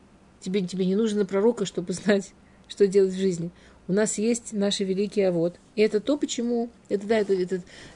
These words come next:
это большой-большой вопрос, э, который всегда спрашивают.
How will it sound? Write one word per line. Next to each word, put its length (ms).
это 160
большой-большой 840
вопрос, 560
э, 280
который 260
всегда 260
спрашивают. 640